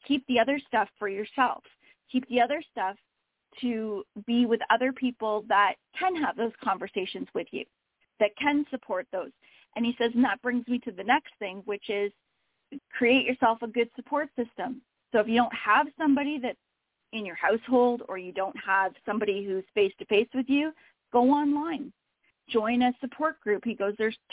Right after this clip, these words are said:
tons of groups. There's tons of groups on Facebook, Channeling Erik." He's like, you know, "There's all these different platforms that are created for you to get to know people that have minded souls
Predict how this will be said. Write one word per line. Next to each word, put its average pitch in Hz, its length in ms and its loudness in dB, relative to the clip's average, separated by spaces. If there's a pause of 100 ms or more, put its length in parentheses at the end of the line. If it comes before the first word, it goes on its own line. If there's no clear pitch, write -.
(100)
tons 277 300 4
of 254 180 -8
groups. 311 360 -10 (480)
There's 208 180 -2 (180)
tons 240 300 4
of 254 100 2
groups 262 300 0
on 262 220 4 (100)
Facebook, 277 460 -4 (260)
Channeling 254 540 4
Erik." 311 320 -2 (460)
He's 262 200 0
like, 233 200 2 (200)
you 226 180 -8
know, 233 100 0
"There's 233 220 0
all 233 240 4
these 277 240 -2
different 269 320 -4
platforms 233 600 -2
that 208 120 -2
are 196 140 -4
created 220 600 0 (100)
for 208 100 -4
you 214 200 -2
to 247 140 -10
get 220 200 0 (100)
to 233 80 -6
know 233 420 0 (440)
people 240 340 0
that 214 200 0
have 196 380 2 (240)
minded 202 720 -2 (640)
souls 240 380 0